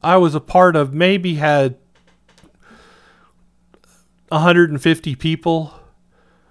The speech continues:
And then when we would have conventions that people came from other countries, we'd be pretty packed and have three hundred, four hundred people.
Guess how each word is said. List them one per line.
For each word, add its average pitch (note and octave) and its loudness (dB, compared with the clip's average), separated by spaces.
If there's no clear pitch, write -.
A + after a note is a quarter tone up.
And D3+ -2
then D#3+ 2
when D#3 0
we D#3 0
would D3+ -2
have D3+ 2
conventions D3+ -2
that C#3+ -2
people C#3+ -6
came D#3 -4
from D3 -6
other C#3 0
countries, C#3+ -4
we'd C#3+ -4
be C3+ -8
pretty C#3+ -4
packed C3 0
and B2+ -4
have B2+ -4
three C3+ -4
hundred, C3 -2
four C3 0
hundred B2 -4
people. B2 -8